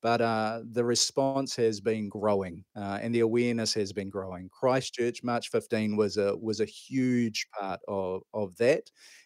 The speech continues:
And then coming into this as well, the lockdown that we're now in, that constant messaging, uh, coming from myself in particular of, "How you doing? I'm here to listen," uh, has, uh, it's getting better and better all the time.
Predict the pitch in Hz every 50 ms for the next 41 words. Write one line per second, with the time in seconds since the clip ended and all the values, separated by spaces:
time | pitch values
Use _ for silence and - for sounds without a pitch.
0 | - - 117 120 120 117 - 151 139 143 135 131 120 113 - 123 107 92 - -
1 | 120 110 - - 110 107 104 95 98 107 101 95 90 - 104 104 110 110 - -
2 | 110 104 101 98 98 95 92 98 98 98 98 101 101 98 95 95 - 104 104 90
3 | 90 107 - _ _ - - - _ - 117 113 - - - 135 139 139 - -
4 | 127 123 117 117 113 - - 123 104 107 107 107 107 104 101 98 - - 120 110
5 | 104 101 - - 107 101 101 98 101 104 - 110 104 101 - - 127 117 - -
6 | 107 104 - - - 139 - - 135 120 113 107 104 98 98 98 98 - _ _
7 | _ _ _ _ - 165 165 151 127 123 110 127 147 151 156 160 160 151 _ _
8 | _ _ _ _ _ - - 120 120 127 143 143 127 123 135 131 - - 139 135
9 | 135 139 - _ _ _ _ _ - 110 107 107 107 107 117 110 101 101 101 98
10 | 90 87 92 104 104 107 101 - - - - 113 - - - 147 131 120 107 -
11 | 120 113 110 101 95 - 104 98 95 92 95 90 78 92 - - - - - 92